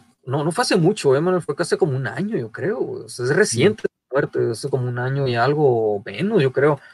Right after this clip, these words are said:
Speaker 1: Este,
Speaker 2: Sí.
Speaker 1: y, y, y tristemente, pues sí, o sea, sí, fue una noticia así como que, ay, canijo, pues la verdad sí, sí, sí pegó. Fíjate, tuve yo la oportunidad, les voy a compartir un poquito, eh, no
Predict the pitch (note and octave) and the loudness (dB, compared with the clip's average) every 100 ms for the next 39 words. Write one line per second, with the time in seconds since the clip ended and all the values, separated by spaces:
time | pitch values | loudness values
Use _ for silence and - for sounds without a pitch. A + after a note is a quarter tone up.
0 | _ _ _ _ _ A#2 A2 A2 A#2 B2 | _ _ _ _ _ -4 -2 2 4 4
1 | - _ G#2 B2+ - B2 B2 A#2 A#2 A2+ | 2 _ -12 -10 -4 -2 -2 -2 -2 -2
2 | A2 - B2+ C3 E3+ E3+ F#3 D3 C3 F3+ | -4 -4 -4 2 4 6 4 0 6 8
3 | F3+ E3+ D#3+ C#3 A2+ - D3 E3 D3 D#3+ | 8 6 6 4 0 -2 2 2 2 4
4 | E3 E3 C3+ C#3 D#3+ E3 C#3 B2 - - | 4 4 0 -4 -2 0 0 -2 -4 -8
5 | - A#2 C3+ D3 B2+ A#2 A#2 G#2+ A2 A#2 | -6 -6 -4 -4 -4 -4 -6 -6 -6 -8
6 | - B2+ A#2+ A#2+ A#2+ A#2+ - - B2+ B2+ | -6 -8 -6 -8 -6 -8 -4 2 6 8
7 | C#3+ - - - _ _ _ _ _ _ | 6 2 -8 -20 _ _ _ _ _ _
8 | _ _ _ _ D3+ E3+ - C3 - D3+ | _ _ _ _ 4 4 2 -4 2 8
9 | F3+ F3 E3+ F3+ F3+ F3 - D3 C3+ C3 | 8 10 8 10 8 6 4 2 2 0
10 | B2+ A2 A2+ D#3 D3 B2+ C#3 C#3+ B2 A2+ | -2 0 0 2 2 2 2 0 -8 -8
11 | - B2+ B2+ B2 - _ C3 B2+ C3 D3 | -8 -10 -8 -12 -20 _ -12 -10 -4 0
12 | D3 C#3+ _ A#2 A2+ A2 G#2+ G2 | 2 0 _ -10 -6 -4 -4 -6